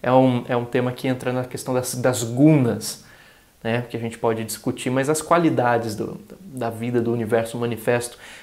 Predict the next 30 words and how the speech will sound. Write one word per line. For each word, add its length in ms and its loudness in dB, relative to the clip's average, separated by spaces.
qualidade 440 2
sátvica, 880 0
qualidade 420 0
pura, 420 4
bondosa. 760 8
E 40 8
eu 40 10
achei 180 6
muito 380 6
interessante 760 6
aparecer, 880 0
cair 240 2
esse 240 2
versículo 840 0
hoje, 420 6
que 100 2
hoje 240 10
de 120 4
manhã 340 6
eu 120 8
postei 520 4
aquele 360 0
vídeo 320 0
aqui 160 -4
no 120 -4
canal 480 2
chamado 760 2
Vampirismo 1300 2
do 160 0
Bem. 520 6